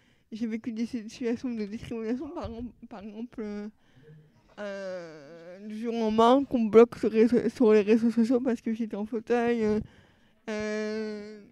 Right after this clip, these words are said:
j'ai vécu des discriminations, bah, dans la rue,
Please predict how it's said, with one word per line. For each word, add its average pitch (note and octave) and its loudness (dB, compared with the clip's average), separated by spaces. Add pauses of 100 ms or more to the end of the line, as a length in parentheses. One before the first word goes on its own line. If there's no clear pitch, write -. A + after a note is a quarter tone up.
(440)
j'ai A3+ -10
vécu A3+ -10
des A3+ -8
discriminations, A#3+ -2
bah, G#3 0 (600)
dans G#3+ 0
la G#3 2
rue, D4+ -4